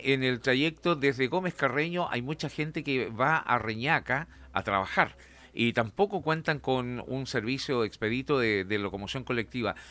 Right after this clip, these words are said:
Aquí se estaría entonces, eh, incumpliendo el contrato, porque si bien usted lo decía, eh, en algunos horarios punta se redobla la, la frecuencia, pero hay un contrato que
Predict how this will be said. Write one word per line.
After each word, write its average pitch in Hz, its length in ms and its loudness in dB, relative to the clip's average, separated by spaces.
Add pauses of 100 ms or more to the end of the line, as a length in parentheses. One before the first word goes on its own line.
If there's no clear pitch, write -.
(140)
Aquí 131 240 0
se 233 140 -2
estaría 175 580 0
entonces, 151 640 -4
eh, 123 300 2
incumpliendo 160 680 -2
el 175 120 -2
contrato, 139 680 0
porque 120 220 -8
si 117 160 -4
bien 139 240 2
usted 135 300 -6
lo 147 100 2
decía, 117 480 0 (300)
eh, 107 380 6
en 113 120 0
algunos 139 640 -2
horarios 131 400 2
punta 156 420 -4
se 117 420 2 (120)
redobla 147 680 2
la, 110 320 -2
la 107 120 -4
frecuencia, 147 680 -2 (340)
pero 123 420 2
hay 180 180 4
un 214 100 -4
contrato 135 600 0
que 110 360 0